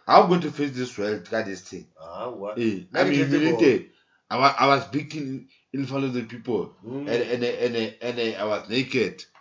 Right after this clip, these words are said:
Speaker 2: No.
Speaker 1: Now, <coughs> I, I, I re-, I remember <coughs> some of us, such thing happened way back. But even we by then,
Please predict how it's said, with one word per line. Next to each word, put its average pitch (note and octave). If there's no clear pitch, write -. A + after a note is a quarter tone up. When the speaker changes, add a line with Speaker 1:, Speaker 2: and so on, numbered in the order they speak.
Speaker 2:
No. C3+
Speaker 1:
Now, C#3+
<coughs> -
I, -
I, D3+
I D#3+
re-, F3+
I D#3+
remember F3
<coughs> G#3
some E3+
of F3+
us, D3
such -
thing B2
happened G#2
way G#2
back. F2
But C#3
even G3
we C#3
by B2
then, G2